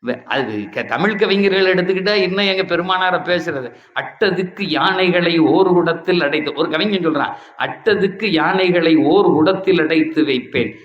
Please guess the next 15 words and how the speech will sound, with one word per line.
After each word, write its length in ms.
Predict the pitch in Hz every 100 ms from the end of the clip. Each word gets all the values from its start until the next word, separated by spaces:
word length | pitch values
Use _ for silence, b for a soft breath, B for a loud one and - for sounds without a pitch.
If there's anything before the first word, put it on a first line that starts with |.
| B
அண்டங்கள் 580 | 135 190 190 185 180 170
ஏழையும் 540 | 139 180 180 170 165
அங்கைக்குள் 760 | 139 180 185 180 - 165 156
அடக்கிடுவேன், 680 | 156 151 - 151 139 120 113 B B
ஆறேழு 580 | 123 165 185 185 180 170
மலைகளை 560 | 143 185 190 180 165
பெயர்த்தெடுத்து 840 | 160 151 196 190 185 165 165 - 160
வருவேன், 500 | 151 151 135 123 B B
விண்மீன்களை 680 | 147 202 202 190 185 175 160
வாளையாக 720 | 151 139 185 196 180 170 156 151
தொடுத்திடுவேன், 800 | 156 160 160 156 139 135 123 - -
ஆனால் 680 | 135 160 180 202 180 - - 123
மதின 360 | 143 190 185
மாநகர் 580 | 147 165 185 175 175 165
வாழும் 560 | 160 156 156 151 143